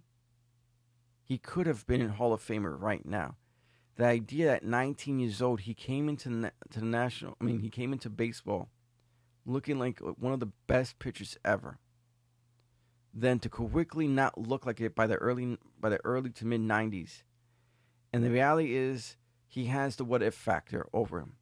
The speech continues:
What if he didn't do drugs? What if he worked out,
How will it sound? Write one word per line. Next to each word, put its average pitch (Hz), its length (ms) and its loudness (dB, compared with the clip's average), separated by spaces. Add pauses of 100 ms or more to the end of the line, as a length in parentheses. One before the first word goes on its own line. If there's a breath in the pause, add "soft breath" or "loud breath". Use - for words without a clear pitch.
(400)
What 156 220 6
if 151 160 6
he 127 100 -10
didn't 127 280 0
do 120 100 -2
drugs? 101 420 0
What 165 320 4
if 147 360 4 (480 soft breath)
he 123 180 -4
worked 113 540 2
out, 120 300 6